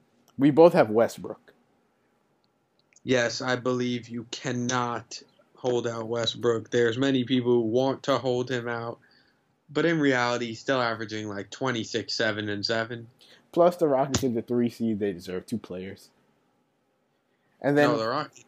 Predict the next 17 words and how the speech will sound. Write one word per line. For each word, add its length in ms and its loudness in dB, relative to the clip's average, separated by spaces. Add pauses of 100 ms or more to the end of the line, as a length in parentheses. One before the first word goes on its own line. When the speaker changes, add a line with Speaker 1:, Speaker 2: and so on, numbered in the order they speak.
(140)
Speaker 2:
are 160 -2
the 180 -8
five 680 -6
seed. 180 -10
Speaker 1:
They're 80 0
the 100 -2
five 480 -2
seed? 300 -2
Wait, 140 -4
who's 160 0
the 80 -2
three 240 2
seed? 220 -2
The 100 -6
Jazz. 580 0
Oh, 220 2
wow. 680 -6